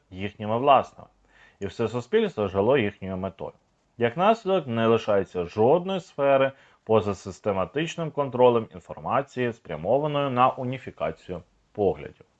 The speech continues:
Що він має на увазі? Для України,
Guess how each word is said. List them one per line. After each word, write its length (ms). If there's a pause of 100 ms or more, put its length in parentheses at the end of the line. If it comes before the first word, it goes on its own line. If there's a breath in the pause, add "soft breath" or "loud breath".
(960)
Що 180
він 160
має 200 (220)
на 140
увазі? 460 (3250)
Для 140
України, 720